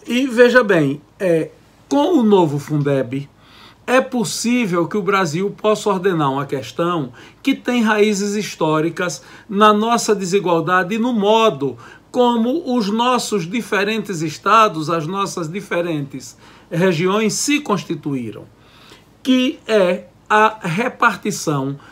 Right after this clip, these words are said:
de competências entre estados e municípios no que concerne à educação básica. É, pela circunstância histórica da Constituição do país,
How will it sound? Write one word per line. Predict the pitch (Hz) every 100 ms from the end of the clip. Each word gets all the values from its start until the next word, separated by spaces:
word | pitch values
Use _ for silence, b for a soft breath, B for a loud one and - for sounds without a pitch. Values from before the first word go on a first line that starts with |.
| B
de | 180 226
competências | 240 175 165 143 131 120 117 147 147 - b b _
entre | 233 233 226 233 339
estados | 247 - - 180 175 175 175
e |
municípios | 202 208 226 - 202 185 151 190
no | 202 202
que | 220
concerne | 208 220 190 175 170 165 202 202 B B -
à | 190
educação | 202 208 208 - 196 202
básica. | 165 120 101 - - - - b b b b b -
É, | - 175 - - _
pela | - 311 254 233
circunstância | 214 - 226 185 208 180 - 156 147
histórica | 160 - 143 123 120 131
da | 127 135
Constituição | 160 151 - 131 - 127
do | 117
país, | 120 139 165 156 117 -